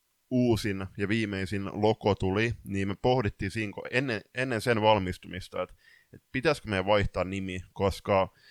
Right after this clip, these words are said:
siinä tuli, ää, selkeät mutkia matkaan, että, että pystytäänkö me sillä nimellä ja sillä, ää, sillä tietyllä logolla sitten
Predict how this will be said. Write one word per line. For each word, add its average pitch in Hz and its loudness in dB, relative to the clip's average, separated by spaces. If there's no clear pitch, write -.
siinä 107 -2
tuli, 131 4
ää, 98 -6
selkeät 120 -2
mutkia 117 -2
matkaan, 95 0
että, 90 -4
että 98 -8
pystytäänkö 107 -2
me 98 -10
sillä 101 -6
nimellä 101 -2
ja 90 0
sillä, 95 -6
ää, 98 -6
sillä 101 0
tietyllä 98 2
logolla 104 2
sitten 92 -6